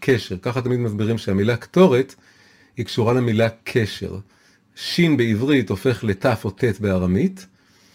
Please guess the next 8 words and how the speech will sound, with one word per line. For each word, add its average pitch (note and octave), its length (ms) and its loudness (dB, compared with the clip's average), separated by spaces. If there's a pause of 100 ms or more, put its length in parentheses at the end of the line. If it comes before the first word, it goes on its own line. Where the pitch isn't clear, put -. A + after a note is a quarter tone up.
(240)
אז G2+ 160 -4
קטורת, D#3+ 540 4
אפשר, C#3+ 440 2
השורש C#3 480 0
קטר, D3 680 2 (460)
אפשר C3 240 -2
לקרוא B2+ 280 0
כקשר. A2+ 560 -6